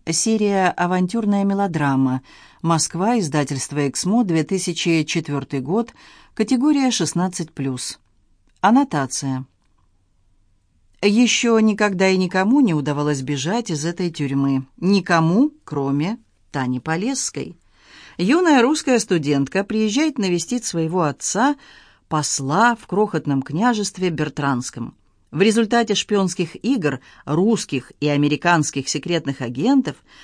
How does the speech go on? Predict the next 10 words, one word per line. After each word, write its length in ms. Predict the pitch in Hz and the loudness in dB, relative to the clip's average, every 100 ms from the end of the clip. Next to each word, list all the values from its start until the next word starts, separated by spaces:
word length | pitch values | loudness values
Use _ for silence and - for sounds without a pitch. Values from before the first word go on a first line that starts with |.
| - - | -20 -4
у 120 | 160 | -2
Тани 320 | 160 330 330 | 2 4 4
в 80 | 220 | 4
багаже 480 | 180 170 160 214 269 | 2 2 2 2 0
оказывается 680 | 202 214 220 226 220 - | 2 0 2 2 2 2
микрочип 880 | 202 240 247 254 254 - - 170 135 | 2 4 2 0 -2 -4 -2 -2 -4
с 120 | - - | -6 -4
необычайно 680 | 131 127 123 226 277 240 | -2 -2 -4 -4 0 0
важной 380 | 190 185 180 175 | 0 -2 -2 -2
информацией. 840 | 156 143 127 127 117 - - 107 | -4 -4 -4 -4 -6 -10 -14 -14